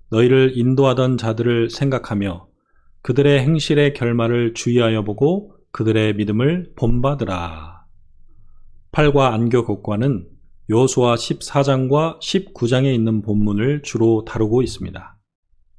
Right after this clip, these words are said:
여호수아서에 보면 우리가 모본으로 삼고 교훈을 얻을 수 있을 만한 믿음의 거인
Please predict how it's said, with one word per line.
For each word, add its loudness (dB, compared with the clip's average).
여호수아서에 4
보면 0
우리가 2
모본으로 2
삼고 0
교훈을 4
얻을 2
수 -2
있을 -2
만한 0
믿음의 0
거인 -4